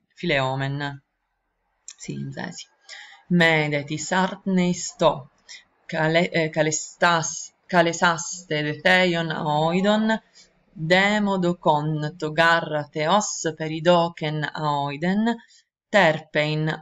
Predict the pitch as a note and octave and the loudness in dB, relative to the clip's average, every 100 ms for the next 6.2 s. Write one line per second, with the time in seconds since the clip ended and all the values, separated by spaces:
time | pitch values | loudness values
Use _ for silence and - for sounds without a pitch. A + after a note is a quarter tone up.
0 | - F3 - _ - D#3 D3+ A#3+ G3 D#3 | 2 2 0 _ -6 -4 -4 -2 -2 -2
1 | C3+ - - F3 - _ _ _ F3+ D#3+ | -6 -8 -6 -8 -10 _ _ _ -2 -2
2 | - _ _ _ - - - F3+ F#3 - | -4 _ _ _ -20 -6 0 0 0 -4
3 | D#3+ E3+ A#3+ E3+ D3+ D3+ - - D#3+ - | -2 -2 0 0 -2 -4 -6 -6 -8 -8
4 | - F#3+ F#3 E3+ D#3 D3 D3+ - F#3 A#3+ | -2 -2 2 2 2 0 -2 -4 -2 0
5 | F#3 D#3+ D#3+ D3+ D3 D#3 D3 C#3 C#3+ D3 | 0 -2 -6 -8 -6 -6 -4 -4 -4 -4
6 | D3 | -4